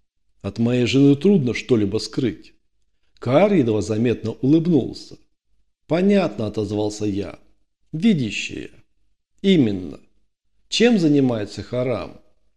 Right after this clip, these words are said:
«У него свой бизнес. Что-то по строительству и финансам». «Все, я поехал». Виктор быстро допил вино и поднялся. «Спасибо, было очень вкусно».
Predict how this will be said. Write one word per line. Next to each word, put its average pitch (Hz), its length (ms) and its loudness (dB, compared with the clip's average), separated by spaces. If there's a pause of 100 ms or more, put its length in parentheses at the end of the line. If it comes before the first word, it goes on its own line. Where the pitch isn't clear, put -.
(460)
«У 98 60 -12
него 139 300 2
свой 208 240 2
бизнес. 170 640 0 (460)
Что-то 180 340 4
по 151 100 -2
строительству 139 720 0
и - 140 -6
финансам». 170 680 -4 (840)
«Все, - 640 4
я 113 180 -2
поехал». 139 680 0 (840)
Виктор 135 420 0
быстро 135 340 6
допил 110 400 -4
вино 120 560 -2
и 131 60 -4
поднялся. 175 760 -4 (640)
«Спасибо, 185 800 -2 (180)
было 180 360 6
очень 131 420 0
вкусно». - 560 -2